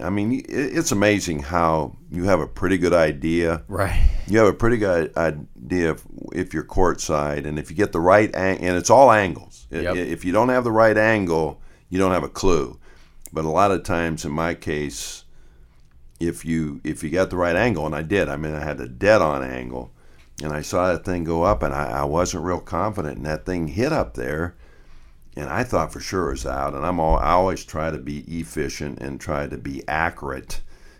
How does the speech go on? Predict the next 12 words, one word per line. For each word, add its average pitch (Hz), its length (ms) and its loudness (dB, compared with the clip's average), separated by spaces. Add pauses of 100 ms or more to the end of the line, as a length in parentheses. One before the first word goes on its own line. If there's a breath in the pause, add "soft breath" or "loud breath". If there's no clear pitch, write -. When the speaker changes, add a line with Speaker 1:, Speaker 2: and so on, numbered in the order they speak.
(120)
Speaker 1:
sometimes 80 640 -4
to 65 160 -8
a 67 40 -14
fault. 92 480 -2 (360)
I 78 60 -8
can 78 100 -10
remember 80 420 -4
when 67 200 -10
I 65 80 -10
did 69 180 -12
football 73 500 -4
that 65 200 -10